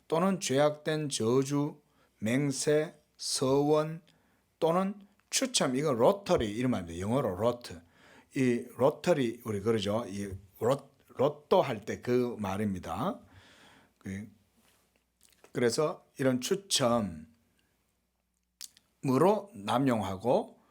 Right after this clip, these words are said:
우리, 아, 맹세와 서원이 합법적인 것에 위반하고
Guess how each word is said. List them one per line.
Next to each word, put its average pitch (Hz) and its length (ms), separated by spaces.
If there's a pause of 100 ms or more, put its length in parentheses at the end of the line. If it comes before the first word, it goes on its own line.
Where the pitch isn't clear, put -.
(340)
우리, 151 540 (540)
아, 95 160
맹세와 131 680
서원이 156 920
합법적인 143 800
것에 107 500 (360)
위반하고 135 960